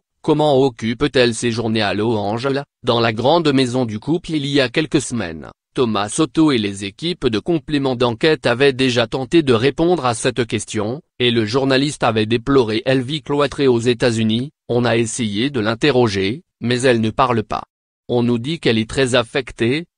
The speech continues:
éplorée. » Cette fois-ci, c'est au tour de C huit de s'intéresser à la famille Hallyday dans un documentaire qui sera diffusé le douze juin prochain sur la chaîne Laetitia Hallyday,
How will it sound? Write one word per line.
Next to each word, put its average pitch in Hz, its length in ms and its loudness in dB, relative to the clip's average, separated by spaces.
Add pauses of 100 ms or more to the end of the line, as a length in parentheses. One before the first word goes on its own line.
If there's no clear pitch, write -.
éplorée. » 117 500 -2 (720)
Cette 127 300 0
fois-ci, 135 600 -2 (200)
c'est - 260 -4
au 120 60 -4
tour 151 260 2
de 120 140 2
C 127 220 -2
huit 135 360 -2
de 120 180 0
s'intéresser 127 680 0
à 131 100 0
la 107 140 0
famille 120 460 0
Hallyday 117 360 0
dans 127 220 0
un 107 80 -2
documentaire 113 800 -2
qui 131 140 -10
sera 120 360 2
diffusé 117 520 -2
le 139 120 0
douze 131 240 0
juin 113 240 2
prochain 156 420 0
sur 117 200 -2
la 104 120 0
chaîne 143 360 2
Laetitia 113 680 -2
Hallyday, 131 580 0